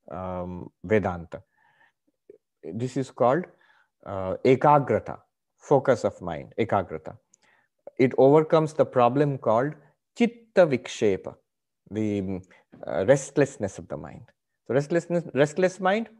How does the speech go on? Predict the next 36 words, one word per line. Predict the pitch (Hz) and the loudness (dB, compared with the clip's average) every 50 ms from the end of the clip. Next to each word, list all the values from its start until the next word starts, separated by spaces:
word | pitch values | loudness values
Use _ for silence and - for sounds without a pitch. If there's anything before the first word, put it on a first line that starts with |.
| _ - | _ 0
overcome | 123 127 127 120 - - 120 117 113 | 2 2 2 2 0 -2 -2 -2 -2
by | 120 160 | -4 -4
focused | 165 - - 110 95 - 95 - - _ | -2 -2 -4 -4 -2 -4 -8 -10 -10 _
mind. | - 80 - - _ _ _ _ | -14 -14 -14 -14 _ _ _ _
We | 170 | -2
have, | 180 - | 0 2
if | - - 175 | 0 0 2
you, | 190 196 190 | 6 8 8
uh, | 180 180 175 170 165 | 10 10 8 6 6
it, | 170 175 175 - - 165 170 - | 4 4 4 4 2 0 0 2
it, | - 160 160 156 156 - - - | 0 0 0 -2 -8 -12 -6 -4
it | 147 160 151 147 | -4 -2 0 2
brings | 165 175 185 170 - | 4 4 4 2 0
to | - 202 | 2 4
your | 185 180 | 4 4
mind | 175 175 175 175 175 | 6 4 2 2 4
certain, | - 175 170 - 175 180 175 180 170 156 147 - _ - - - | 2 2 4 4 2 2 2 0 0 -2 -2 -6 _ -20 -20 -20
<laughs> | - - _ _ - | -20 -20 _ _ 2
uh, | 143 143 143 | 4 4 4
discussions | 143 151 147 - 185 170 180 190 185 175 | 2 0 2 4 2 4 4 0 -2 -2
in | 185 175 | 0 2
the | 170 170 | 2 2
past, | - 175 180 180 180 185 | 4 4 4 4 4 4
you | 175 175 | 6 6
are | 175 | 8
right. | 175 185 185 151 - - - - _ _ _ _ _ _ - | 8 8 6 4 2 -2 -8 -20 _ _ _ _ _ _ -8
We | 135 143 165 | -2 2 2
have | 175 170 | 2 2
discussed | - 156 - - 185 175 175 | 2 -4 -2 -2 -2 -2 0
this | 170 160 | -4 0
again | 170 156 147 151 151 143 135 | 0 2 4 4 4 4 2
and | 127 123 | 0 0
again | 117 110 113 113 107 | 0 -2 -2 -2 -4
in | 104 101 | -4 -6
the | 98 98 | -8 -8
past. | - - 82 - - _ _ _ | -8 -8 -10 -10 -12 _ _ _